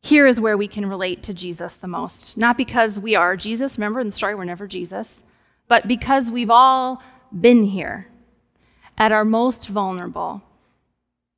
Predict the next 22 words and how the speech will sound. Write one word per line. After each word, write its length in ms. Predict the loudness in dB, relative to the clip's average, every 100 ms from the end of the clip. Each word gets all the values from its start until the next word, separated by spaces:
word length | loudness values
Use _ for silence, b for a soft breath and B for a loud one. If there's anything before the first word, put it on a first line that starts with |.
| _ _
It's 140 | -2 0
these 500 | 2 4 4 2 2
moments 460 | 2 2 0 -2
where 140 | -4 -6
the 80 | -6
voice 580 | -6 -2 0 0 -4 -8
of 140 | -6
the 100 | -6
devil 400 | -6 -2 -2 -4
gets 240 | -6 -8 -10
a 80 | -16
little 680 | -8 -6 -6 -10 -12 -16 -20 _ _
louder. 680 | -10 -8 -8 -8 -10 -12 -18 _ _ _ _ _ _ _ _ _ _ _ _
The 80 | 0
Greek 340 | 2 0 2
word 220 | 2 2
here 300 | 0 -4 -2
is 500 | 0 2 2 -2 -10 b b b -2
diabolos, 840 | 2 4 4 2 -2 -6 -12 -20 -20
which 180 | -16 -10
I 140 | -6
love, 600 | -2 0 0 -2 -10 -20